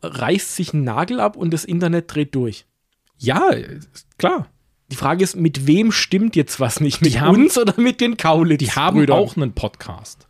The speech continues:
Speaker 1: Toll.
Speaker 2: Die könnt-, die könnten uns ja mal da erwähnen vielleicht, weil wir reden ja auch über die. Freundlich, weil ich mag das ja, ne?
Speaker 1: Ja,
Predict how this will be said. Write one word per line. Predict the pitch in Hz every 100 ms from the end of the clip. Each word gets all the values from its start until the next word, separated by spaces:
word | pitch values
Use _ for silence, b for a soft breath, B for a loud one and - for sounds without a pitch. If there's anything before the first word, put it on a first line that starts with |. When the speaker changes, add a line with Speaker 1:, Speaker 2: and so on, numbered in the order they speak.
| _ _
Speaker 1:
Toll. | - - 202 165 98 _ _ _ _ _ _ _ _ _ -
Speaker 2:
Die | -
könnt-, | - 180 175 -
die | 147
könnten | - 185 202
uns | 202
ja | 185
mal | 170
da | 165 156 - -
erwähnen | - 139 226 330
vielleicht, | - 101 95 -
weil | 127 139 110
wir | 135 180
reden | 175 175
ja | 160
auch | 156
über | 156 147
die. | 180 107 - _ _ _ _ _ _ _ _ _ _ _
Freundlich, | - 165 208 - 101 -
weil | 117
ich | 131
mag | 180 -
das | 107 -
ja, | 92 107
ne? | 135
Speaker 1:
Ja, | 127